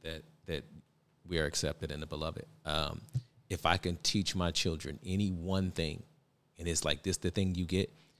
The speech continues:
is teaching them how to receive the love of the Father,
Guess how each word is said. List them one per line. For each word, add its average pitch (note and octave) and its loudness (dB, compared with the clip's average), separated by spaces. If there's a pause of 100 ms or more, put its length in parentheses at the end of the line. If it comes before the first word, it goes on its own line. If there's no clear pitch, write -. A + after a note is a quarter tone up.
(400)
is E2 4
teaching F2+ 0
them C#2 -2
how E2 2
to - -2
receive D#2 2
the D#2 2
love A1+ -2
of - -8
the - -6
Father, - -10